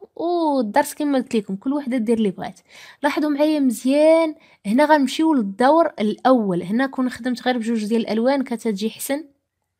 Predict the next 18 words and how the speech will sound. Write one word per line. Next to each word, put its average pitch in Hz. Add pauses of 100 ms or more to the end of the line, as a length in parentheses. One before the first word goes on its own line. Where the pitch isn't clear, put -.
(160)
حتى -
ساليت 254
الخدمه 233
وقلت 233
كون 214
غير 254
خدمت 220
بجوج 247
باش، 220 (600)
باش 220
تجي 208
الخدمه 226
باينه، 220
يعني 190
يجي 208
هذاك 208
الشيء -
واضح. 220